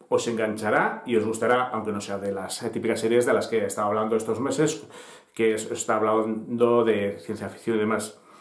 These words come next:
Esta es un tema completamente diferente, pero, eh, es muy buena. Os la recomiendo.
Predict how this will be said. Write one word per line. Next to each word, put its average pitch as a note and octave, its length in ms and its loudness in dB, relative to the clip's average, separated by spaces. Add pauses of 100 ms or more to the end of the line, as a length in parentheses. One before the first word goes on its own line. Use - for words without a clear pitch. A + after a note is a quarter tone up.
(320)
Esta A#2 300 0
es B2 200 0
un A2 160 0
tema A2+ 440 2
completamente B2 540 2
diferente, A2+ 460 2
pero, G2 480 0 (800)
eh, A#2+ 500 4
es C#3+ 340 2
muy A#2+ 240 6
buena. - 280 0 (1300)
Os A2 120 0
la A2+ 100 0
recomiendo. G#2 420 -4